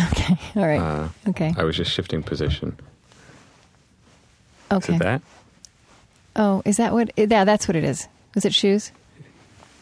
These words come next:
Speaker 1: Okay.
Speaker 2: No, it's just, just my arm against my body, but I'll hold it.
Speaker 1: Sorry.
Speaker 2: It's okay.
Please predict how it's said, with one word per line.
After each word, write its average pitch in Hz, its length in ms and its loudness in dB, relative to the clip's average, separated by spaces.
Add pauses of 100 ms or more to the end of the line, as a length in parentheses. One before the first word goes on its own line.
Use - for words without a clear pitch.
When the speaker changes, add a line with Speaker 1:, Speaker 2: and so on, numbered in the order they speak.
(200)
Speaker 1:
Okay. 196 200 2
Speaker 2:
No, 120 80 2
it's 113 280 -8
just, - 260 -12
just - 220 -6
my 87 180 0
arm 87 260 0
against 80 320 -4
my 80 120 -2
body, 76 380 0
but 73 120 -2
I'll 76 60 0
hold 78 100 0
it. - 40 -2
Speaker 1:
Sorry. 202 520 4 (600)
Speaker 2:
It's - 140 -4
okay. 85 240 0